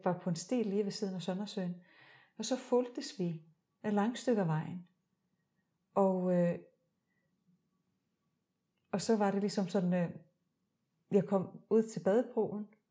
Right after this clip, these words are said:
og, øh, og så var der mennesker der. Og den kig-, altså, vi kiggede virkelig på hinanden. Og, øh, der var kommet meget tæt på, og så så han de andre mennesker, og så, så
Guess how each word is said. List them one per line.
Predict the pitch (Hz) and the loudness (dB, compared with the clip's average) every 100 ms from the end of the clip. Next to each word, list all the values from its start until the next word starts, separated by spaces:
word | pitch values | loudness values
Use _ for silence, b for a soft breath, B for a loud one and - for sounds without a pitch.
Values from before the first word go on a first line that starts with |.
| - | -4
og, | 196 180 170 170 | 0 0 0 -2
øh, | 165 175 - _ B B B - _ _ _ - | -2 -4 -12 _ B B B -20 _ _ _ -8
og | |
så | 170 | 0
var | 190 | 2
der | 180 | 4
mennesker | 175 165 - 185 | 2 0 -4 -2
der. | 185 165 160 _ _ _ _ - | -2 -2 -6 _ _ _ _ -2
Og | 196 | 2
den | 202 - | 2 2
kig-, | 262 262 | -2 0
altså, | 214 196 | 2 2
vi | 214 | 0
kiggede | - 269 330 262 | 0 -4 -4 -2
virkelig | 202 202 | -2 -4
på | - 202 | -4 -4
hinanden. | 180 165 156 160 175 - b b b b b b b - | -2 0 -2 -4 -10 -14 b b b b b b b -2
Og, | 196 190 185 | 2 4 4
øh, | 180 | 4
der | 202 | 4
var | 190 | 4
kommet | 214 190 | 2 2
meget | 180 175 247 262 | 2 2 0 -2
tæt | 226 208 - | -2 -2 -2
på, | - 226 | 0 0
og | - 214 | 0 0
så | 214 | -2
så | - 208 | 0 0
han | 190 180 | 0 -2
de | 170 | -2
andre | 165 190 | -2 -2
mennesker, | 170 165 - | -4 -6 -8
og | 185 | -8
så, | - 170 _ _ _ _ _ - - | -8 -12 _ _ _ _ _ -20 -8
så | 202 | -6